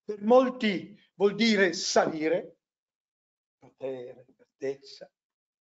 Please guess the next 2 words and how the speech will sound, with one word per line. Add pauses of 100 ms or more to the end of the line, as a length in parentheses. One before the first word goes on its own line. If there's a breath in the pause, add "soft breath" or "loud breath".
(240)
avere, (420)
possedere.